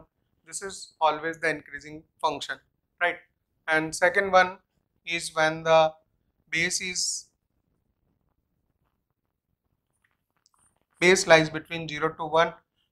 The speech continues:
तो इसका जो ग्राफ है वो इस तरह का डिक्रीजिंग ग्राफ होता है। इसमें भी कुछ पॉइंट्स हैं, वो आप देख सकेंगे कि इसकी इनइक्वलिटी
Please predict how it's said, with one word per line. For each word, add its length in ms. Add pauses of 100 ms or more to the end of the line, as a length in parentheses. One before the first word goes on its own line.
(140)
तो 100
इसका 280
जो 160
ग्राफ 400
है 100 (520)
वो 100
इस 140
तरह 160
का 160 (100)
डिक्रीजिंग 500
ग्राफ 280
होता 200
है। 1080
इसमें 380
भी 180 (1120)
कुछ 180
पॉइंट्स 420
हैं, 220 (680)
वो 80
आप 220
देख 180
सकेंगे 440
कि 880
इसकी 320
इनइक्वलिटी 680